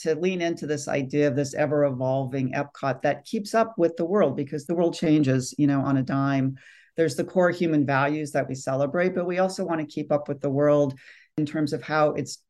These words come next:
changing as well, and wanting to always celebrate, you know, the humanity of all of us and the connections that bring us together.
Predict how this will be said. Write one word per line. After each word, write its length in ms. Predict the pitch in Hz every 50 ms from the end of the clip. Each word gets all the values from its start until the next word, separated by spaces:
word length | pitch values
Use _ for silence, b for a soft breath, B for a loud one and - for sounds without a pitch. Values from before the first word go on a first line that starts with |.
| _
changing 480 | - - 180 175 185 180 147 156 143 143
as 140 | 143 135 -
well, 220 | 165 160 156 147
and 140 | 143 139 143
wanting 300 | 139 143 151 156 147 143
to 120 | 139 143
always 320 | 139 151 156 156 151 135 -
celebrate, 600 | 139 135 127 127 127 - 131 131 135 131 135 - _
you 140 | - 151 135
know, 280 | 135 127 131 127 - -
the 120 | - 156 147
humanity 800 | 143 - 160 151 147 147 147 147 147 143 131 131 131 135 131 131
of 260 | - 147 139 139 131 135
all 220 | - 143 147 151 151
of 100 | 135 135
us 240 | 131 131 131 - -
and 100 | 139 135
the 60 | 131
connections 520 | - - 143 139 139 135 - 143 135 135
that 140 | - 135 131
bring 200 | - 143 135 135
us 140 | 131 131 -
together. 580 | - 135 131 151 147 147 139 139 139 139 139